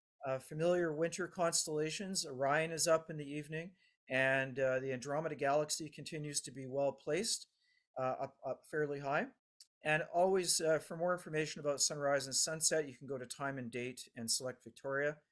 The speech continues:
for your location. And so the moon phase is first quarter tonight, and this is an excellent time to explore the craters and crags on the moon because the sunlight's coming in at a strong angle. And, uh, we'll talk a little bit more about the moon phase in the context of the comet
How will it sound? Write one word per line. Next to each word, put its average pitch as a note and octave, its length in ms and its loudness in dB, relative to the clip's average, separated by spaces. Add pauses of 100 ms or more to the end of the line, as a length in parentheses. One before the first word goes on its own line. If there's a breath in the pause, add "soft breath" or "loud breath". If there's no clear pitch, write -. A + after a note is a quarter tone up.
(300)
for C#3 80 -14
your C3+ 140 -4
location. D#3+ 600 -4 (640)
And D#3 260 4
so F#3 140 2
the F3 80 0
moon G3 260 4
phase F3 580 4
is D#3+ 300 2
first F3 400 -2
quarter F#3+ 300 4
tonight, C#3 500 0 (100)
and C#3 300 2
this D#3+ 140 2
is D#3 120 -2
an D#3+ 120 -8
excellent F3 500 2
time D#3 420 0 (120)
to D3+ 280 -2
explore D3 540 -2
the C#3 80 -4
craters C#3 540 -2
and A#2+ 100 -8
crags C#3+ 460 2
on C3 100 -8
the B2+ 80 -8
moon B2+ 360 -6 (380 soft breath)
because C#3 140 -6
the C3+ 80 2
sunlight's C#3+ 460 2
coming C#3 300 -4
in B2+ 100 0
at B2+ 120 0
a A2+ 60 -8
strong C3 460 -4
angle. A#2+ 420 -6 (640)
And, C3+ 460 2 (120)
uh, C3+ 200 2 (160)
we'll D3 120 -6
talk F3+ 260 -2
a E3+ 40 -6
little F3+ 160 2
bit E3+ 180 4
more D3 180 -2
about C#3+ 200 0
the C#3 80 -10
moon C3+ 240 -4
phase C#3 580 0
in C3+ 100 -8
the C3 60 -8
context C#3+ 560 -2
of C3 60 -10
the A#2 80 -12
comet E3 480 0